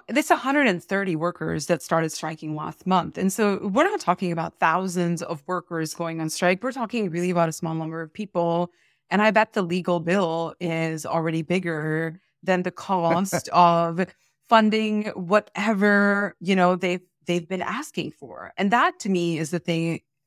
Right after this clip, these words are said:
Speaker 1: that's so wild about the way in which wealthy, I would say, American oligarchs, right, like, heads of these multinational companies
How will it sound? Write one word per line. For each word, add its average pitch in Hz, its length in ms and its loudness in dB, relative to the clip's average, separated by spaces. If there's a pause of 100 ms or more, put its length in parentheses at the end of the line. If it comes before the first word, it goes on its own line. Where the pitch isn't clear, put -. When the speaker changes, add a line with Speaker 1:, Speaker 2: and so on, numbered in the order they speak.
(140)
Speaker 1:
that's - 420 -4 (320)
so - 420 0
wild 165 1040 0
about 160 460 -4
the 165 100 -6
way 160 420 -2
in 156 360 -6
which 151 600 -12 (420)
wealthy, 165 1080 0
I 170 100 0
would 160 140 -4
say, 160 600 -2 (260)
American 170 500 0
oligarchs, 156 880 -8
right, 156 340 -6
like, 156 220 -6
heads 156 340 -6
of 151 160 -14
these 156 220 -8
multinational 151 760 -8
companies 151 1080 -6